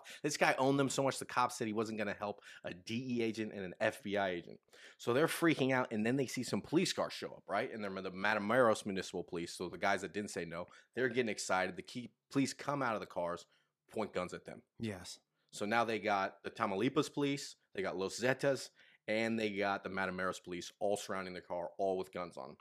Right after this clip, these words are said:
Speaker 2: But they don't have
Speaker 1: They only have them two. It's them
Speaker 2: Right.
Speaker 1: two and the fucking reporter.
Speaker 2: Right, uh-huh.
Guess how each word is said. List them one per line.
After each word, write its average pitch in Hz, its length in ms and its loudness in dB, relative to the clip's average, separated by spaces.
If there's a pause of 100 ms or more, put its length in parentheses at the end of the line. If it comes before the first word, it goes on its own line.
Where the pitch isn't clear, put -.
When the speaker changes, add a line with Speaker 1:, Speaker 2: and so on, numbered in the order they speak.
(120)
Speaker 2:
But 127 140 0
they 127 100 0
don't 123 340 0
have 107 480 -4 (920)
Speaker 1:
They 110 80 2
only 143 160 6
have 110 160 4
them 117 160 4
two. 117 260 2 (140)
It's - 100 -12
them 127 120 8
Speaker 2:
Right. 113 100 4
Speaker 1:
two 135 120 4
and 107 80 2
the 95 60 -2
fucking 104 320 0
reporter. 92 480 -2
Speaker 2:
Right, 110 380 -2
uh-huh. 107 280 -2